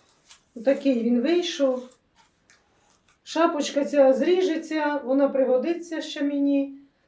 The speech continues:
Поки що нехай він гарно схолоне, тому що він ще гарячий. І потім буду готувати з нього, робити торт.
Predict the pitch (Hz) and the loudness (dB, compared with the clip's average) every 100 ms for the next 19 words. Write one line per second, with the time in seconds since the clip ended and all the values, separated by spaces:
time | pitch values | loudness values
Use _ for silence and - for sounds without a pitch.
0 | _ 339 330 302 - 285 277 285 269 262 | _ -6 -4 -4 -2 2 4 6 4 4
1 | 254 269 240 254 - 285 294 359 339 330 | 2 2 0 -6 -4 -2 0 0 0 0
2 | 302 285 - _ _ _ - 240 247 262 | -4 -8 -14 _ _ _ -8 -6 -4 -4
3 | 254 226 254 233 254 320 330 330 294 269 | -4 -4 -4 -2 0 2 0 -2 -6 -6
4 | 269 - _ _ - - - _ _ 311 | -8 -18 _ _ -20 -20 -20 _ _ -2
5 | 359 339 - - 339 311 277 233 311 285 | -2 -2 -4 -4 -4 0 0 0 -2 0
6 | 277 240 - - _ _ _ - - _ | 0 -2 -6 -20 _ _ _ -20 -20 _
7 | - - _ _ _ _ 220 254 269 262 | -20 -20 _ _ _ _ -2 0 4 6
8 | 269 269 240 214 254 262 254 262 262 - | 4 2 -4 0 2 2 2 0 -4 -10
9 | _ _ _ _ _ _ _ _ _ 220 | _ _ _ _ _ _ _ _ _ -2
10 | 254 240 285 269 269 - 247 185 - - | 0 2 0 0 -2 0 0 -2 -6 -14